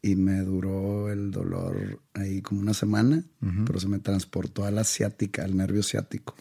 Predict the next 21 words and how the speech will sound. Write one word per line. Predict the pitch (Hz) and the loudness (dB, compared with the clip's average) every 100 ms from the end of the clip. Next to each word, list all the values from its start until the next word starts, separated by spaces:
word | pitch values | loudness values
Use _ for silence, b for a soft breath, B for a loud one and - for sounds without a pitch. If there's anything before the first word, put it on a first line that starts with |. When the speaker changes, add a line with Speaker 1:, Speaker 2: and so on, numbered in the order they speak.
| - | -2
Speaker 2:
<laughs> | 117 | 0
Por | - 139 | 4 4
eso | 113 | 4
dijiste | 127 135 123 135 | 4 4 2 2
lo | 139 123 | 4 4
de | 110 | 4
la | 98 | 2
ciática | 95 107 104 120 120 | 2 2 2 0 2
la | 107 95 90 90 | 2 2 0 2
vez | 90 98 - - - | 2 0 -4 -10 -2
pasada. | 117 110 107 | 0 2 2
Speaker 1:
Sí. | 98 101 - - - 151 170 - | 2 2 0 -4 2 4 6 4
Speaker 2:
<laughs> | 156 - - - - - | 0 -2 -4 -6 -12 -6
Ok. | 107 101 101 - - | -2 2 2 0 0
Speaker 1:
Y | 101 | 2
no | 90 | 2
se | 90 | 2
me | 110 | 2
quita. | 107 95 - 131 120 _ _ _ _ _ _ | 2 -4 0 -2 -4 _ _ _ _ _ _
Está | - - 90 | -20 -14 -10
ahí. | 95 98 104 113 107 | -4 0 2 0 0